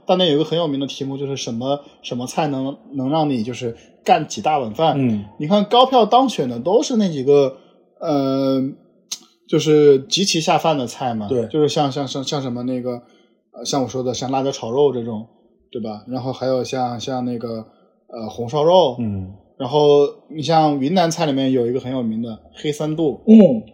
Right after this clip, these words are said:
Speaker 1: 黑三剁它也是一个呃，非常非常下饭的一个菜，就很多人，很多人都很
Speaker 2: 很多人都喜欢吃。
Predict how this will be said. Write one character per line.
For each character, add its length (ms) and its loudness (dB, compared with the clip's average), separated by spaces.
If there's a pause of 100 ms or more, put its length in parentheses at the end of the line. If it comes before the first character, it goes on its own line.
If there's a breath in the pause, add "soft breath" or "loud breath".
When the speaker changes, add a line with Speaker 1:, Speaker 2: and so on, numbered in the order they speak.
(500)
Speaker 1:
黑 100 2
三 180 0
剁 160 4
它 180 -4
也 140 -2
是 160 -8
一 100 -4
个 260 -2 (380 soft breath)
呃， 560 -10
非 160 0
常 100 -2
非 120 -4
常 120 -8
下 160 -8
饭 220 -6
的 80 -6
一 60 -8
个 60 -10
菜， 220 -14 (300)
就 80 -14
很 140 -10
多 80 -6
人， 260 -6
很 100 -14
多 80 -8
人 80 -8
都 80 -10
很 120 -6
Speaker 2:
很 80 -2
多 60 -2
人 100 -2
都 40 -2
喜 140 -4
欢 140 -8
吃。 160 -14